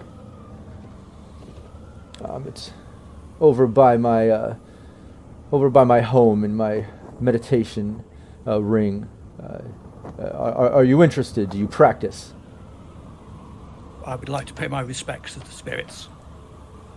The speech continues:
Speaker 1: Oh, well, very well. Stop by any time. It's the east side of this village.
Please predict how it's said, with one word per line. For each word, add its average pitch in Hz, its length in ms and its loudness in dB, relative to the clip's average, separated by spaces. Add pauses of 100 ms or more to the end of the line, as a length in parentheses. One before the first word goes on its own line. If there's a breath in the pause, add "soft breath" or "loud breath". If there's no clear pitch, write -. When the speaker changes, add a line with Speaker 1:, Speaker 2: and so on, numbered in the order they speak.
(180)
Speaker 1:
Oh, - 80 -10
well, 110 140 -4
very 113 260 4
well. 98 260 -4
Stop - 340 2
by 107 180 2
any 95 160 -4
time. 85 440 -10 (720 loud breath)
It's - 120 -12
the - 140 -6
east 120 200 -2
side 113 260 6
of 90 100 -2
this 98 180 -6
village. 98 300 -10